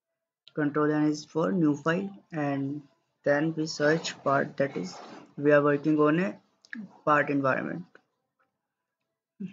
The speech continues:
Okay, here we have a module or model making part design workbench। Okay, so I'm going to start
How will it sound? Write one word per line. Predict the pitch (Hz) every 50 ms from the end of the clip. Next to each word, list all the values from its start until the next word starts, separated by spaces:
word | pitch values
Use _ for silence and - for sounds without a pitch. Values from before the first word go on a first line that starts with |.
| - _ _ _ _ _ _ _ _ -
Okay, | 175 151 151 - 175 175 - _ _ _ _ _ _ _ _ - -
here | 151 143 147 147
we | 151 147 143 143
have | 151 147 139 139 151
a | 165
module | 180 185 170 143 139 135 135 135 139 147 156 165 170 - - - - - _ _ _ _ - -
or | - 139 147 147
model | 151 151 143 143 143 143
making | 143 143 139 135 - 143 139 139
part | 139 - 131 135 139 135 135 - _ _ _ _ _ _ _
design | 143 139 135 135 135 135 139 160 190 208 226 226 - _ _ _ _ _ _ _ _ _ _ _ _ _ _ _ _ _ _ _ _ _ _ _ _ _ _ _ _ _ _ _ _ _ _ _ _ _ _ _ _ _ -
workbench। | 165 147 143 139 135 135 - 135 131 131 - -
Okay, | 151 - - - 170 160 - - _ _ _ _ _ _ _ _ _ _ _ _ _ -
so | - - - 147 147 143 143 143 135 - - -
I'm | - 156 147 147
going | 143 143 143 143 143 139 - -
to | 147 147
start | 147 - - - 139 139 143 143 143